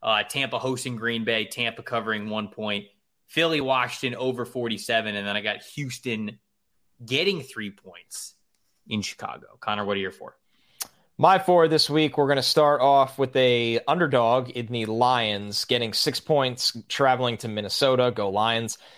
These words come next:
Speaker 2: The Bills
Speaker 1: Oh,
Speaker 2: only
Speaker 1: yeah,
Speaker 2: having
Speaker 1: baby.
Speaker 2: to cover minus five and a half at Miami. The Bills have destroyed the two teams they've played. We'll see if they can continue that trend. Bengals traveling to MetLife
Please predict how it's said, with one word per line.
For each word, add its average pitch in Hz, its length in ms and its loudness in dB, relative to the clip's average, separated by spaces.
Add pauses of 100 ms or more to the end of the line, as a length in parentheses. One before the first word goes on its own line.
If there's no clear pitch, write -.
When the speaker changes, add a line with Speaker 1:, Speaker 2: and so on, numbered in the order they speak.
(200)
Speaker 2:
The 156 80 4
Bills 165 720 4
Speaker 1:
Oh, 147 80 -4
Speaker 2:
only 147 200 4
Speaker 1:
yeah, 147 60 4
Speaker 2:
having 151 200 4
Speaker 1:
baby. 151 100 2
Speaker 2:
to 120 60 -2
cover 147 360 4
minus 143 440 2
five 139 240 4
and 131 80 2
a 127 40 -2
half 131 380 0
at 123 260 2
Miami. 127 600 0
The 107 140 -8
Bills 120 440 2
have 104 160 -2
destroyed 127 560 2
the 104 60 -10
two 107 180 -10
teams 107 320 -8
they've 101 160 -8
played. 117 300 2
We'll 98 80 -8
see 110 160 -6
if 101 80 -6
they 107 100 -4
can 104 180 -8
continue 104 420 -6 (480)
that 139 260 4
trend. 139 480 2 (120)
Bengals 170 520 4
traveling 139 480 2
to 120 100 -10
MetLife 127 580 2